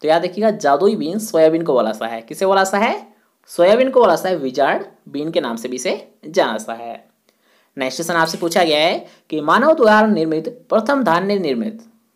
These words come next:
याद रखिएगा, मानव द्वारा निर्मित प्रथम धान्य फसल कौन सी होती है?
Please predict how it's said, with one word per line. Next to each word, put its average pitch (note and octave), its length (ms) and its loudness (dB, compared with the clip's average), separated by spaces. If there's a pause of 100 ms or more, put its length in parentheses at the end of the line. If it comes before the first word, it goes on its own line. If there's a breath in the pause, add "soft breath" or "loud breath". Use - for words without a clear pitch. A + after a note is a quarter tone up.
(260)
याद A#2+ 180 -4
रखिएगा, E3 340 -4
मानव F3+ 400 0
द्वारा G3 260 4
निर्मित C#3+ 520 -8
प्रथम G#3 340 0
धान्य G#3+ 380 -2
फसल C4+ 320 0
कौन F3+ 160 0
सी C#3 120 -8
होती A2 240 -8
है? G#2+ 240 -18